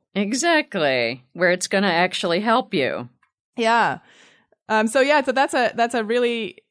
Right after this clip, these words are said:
Speaker 2: you know, it's, it's a different way, I think, of thinking about willpower when you, when you consider that it, its relationship to eating is quite different from its relationship to other aspects of our lives. And I think that that's,
Speaker 1: Yeah.
Speaker 2: that's really true. And it's something that we don't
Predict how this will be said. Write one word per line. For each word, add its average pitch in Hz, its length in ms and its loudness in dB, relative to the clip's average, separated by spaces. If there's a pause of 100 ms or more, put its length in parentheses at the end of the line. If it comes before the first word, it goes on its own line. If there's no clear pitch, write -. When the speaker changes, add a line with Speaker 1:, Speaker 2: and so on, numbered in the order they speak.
Speaker 2:
you 202 120 -4
know, 185 60 2
it's, 190 100 -6
it's 196 160 -4
a 208 40 0
different 226 400 -2
way, 202 240 0
I 180 80 0
think, 175 280 -8
of 160 100 -8
thinking 254 400 -4
about 160 320 -2
willpower 156 680 -4
when 165 180 -8
you, 160 180 -8
when 170 160 -8
you 165 80 -8
consider 180 400 -4
that 165 300 -4
it, - 180 -16 (220)
its - 680 -6
relationship 185 600 -4
to 196 120 -4 (100)
eating 180 440 -2
is 160 120 -6
quite 170 280 -4
different 170 400 -6
from 160 120 -6
its 147 140 -12
relationship 156 560 -8
to 156 420 -8
other 170 300 -2
aspects 143 480 -4
of 139 100 -10
our 139 120 -8
lives. 131 340 -10
And 135 80 -10
I 143 60 -10
think 147 160 -14
that 151 120 -14
that's, 143 160 -4
Speaker 1:
Yeah. 156 340 -2 (200)
Speaker 2:
that's 185 220 -6
really 220 180 2
true. 254 300 4
And 180 100 0
it's 175 120 -4
something 180 240 -2
that 170 100 -2
we 170 100 -2
don't 170 380 -2